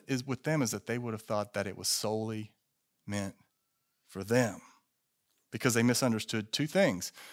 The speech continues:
Number one, they misunderstood the Abrahamic covenant, and secondly, the Great Commission.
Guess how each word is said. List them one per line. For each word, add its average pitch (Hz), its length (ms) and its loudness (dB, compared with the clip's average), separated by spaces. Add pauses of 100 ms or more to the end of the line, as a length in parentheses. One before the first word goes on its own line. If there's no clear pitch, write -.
(140)
Number 127 180 6
one, 143 300 8
they 131 80 6
misunderstood 131 680 6
the 117 180 0
Abrahamic 120 800 0 (300)
covenant, 120 480 6
and 123 160 2
secondly, 135 680 6 (240)
the 113 80 -6
Great 117 300 4
Commission. 110 540 2